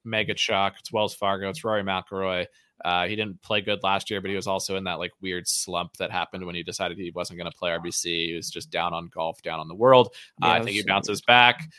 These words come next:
Speaker 1: Guaranteed top three, uh, for Rory McIlroy at the Wells Fargo. I'm just gonna use him here and, and not overthink it.
Speaker 2: Yeah, this, I'm gonna use a guy that I bet last year, and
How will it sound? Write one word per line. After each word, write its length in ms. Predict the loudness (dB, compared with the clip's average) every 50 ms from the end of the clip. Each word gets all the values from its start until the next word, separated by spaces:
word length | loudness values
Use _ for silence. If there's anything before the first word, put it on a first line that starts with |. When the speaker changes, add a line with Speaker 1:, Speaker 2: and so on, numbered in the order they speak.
| _ _ _ _ _ _ _
Speaker 1:
Guaranteed 580 | 4 6 6 6 2 -2 2 4 4 4 4
top 260 | 4 4 4 4 2 0
three, 540 | -8 -4 -2 0 2 4 4 2 2 0 _ _ _ -20 -20 -14 _
uh, 280 | -2 0 0 2 0 0
for 120 | -2 -4 -4
Rory 180 | -4 -2 -2
McIlroy 480 | 2 4 4 4 4 4 2 4 4 4
at 100 | 2 0
the 60 | -4
Wells 240 | -2 0 0 0 -2
Fargo. 560 | 0 0 0 0 2 0 0 0 0 -2 -4 _ _ _ _
I'm 280 | -6 -4 -4 -4 -6 -6
just 140 | -4 -4 -4
gonna 220 | -2 -4 -10 -10 _ _
use 200 | -10 -10 -8 -10
him 100 | -12 -14
here 240 | -12 -12 -12 -12 -14
and, 160 | -14 -16 -20 _
and 180 | -18 -16 -16 -12
not 160 | -12 -12 -12
overthink 340 | -12 -14 -16 _ -20 -20 -20
it. 100 | -20 _ _ _ _ _ _ _ _ -20 -20 _ _ _ _ -20 -20 -20 -20 _ _ _
Speaker 2:
Yeah, 300 | 8 10 10 10 10 8
this, 200 | 6 2 2 4 6
I'm 220 | 8 8 8 8
gonna 160 | 6 6 6
use 400 | 6 6 6 6 6 6 4 2
a 100 | 0 -2
guy 280 | 2 4 6 6 6 6
that 220 | 6 2 0 2
I 160 | 2 0 0 0
bet 300 | 2 4 4 4 4 4
last 380 | 0 0 0 0 0 -2 -4 -2
year, 260 | 0 0 0 0 -2
and 420 | -4 -4 -2 -2 -2 -2 -4 -6